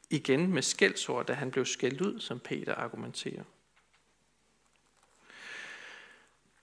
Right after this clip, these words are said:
Og så siger Peter også, at vi skal være gode forvaltere af Guds nåde. Faktisk Guds mangfoldige nåde. Så nåden, det er altså ikke bare sådan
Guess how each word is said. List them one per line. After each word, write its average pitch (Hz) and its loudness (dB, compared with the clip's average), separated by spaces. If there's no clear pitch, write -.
Og 175 0
så 240 8
siger 233 8
Peter 196 6
også, 180 6
at 160 -2
vi 151 0
skal 147 2
være 131 6
gode 180 8
forvaltere 131 6
af 127 0
Guds - 2
nåde. 131 2
Faktisk - 4
Guds 190 4
mangfoldige 135 2
nåde. 127 2
Så 156 6
nåden, 196 8
det 196 8
er 170 6
altså 151 6
ikke 175 4
bare 147 8
sådan 143 0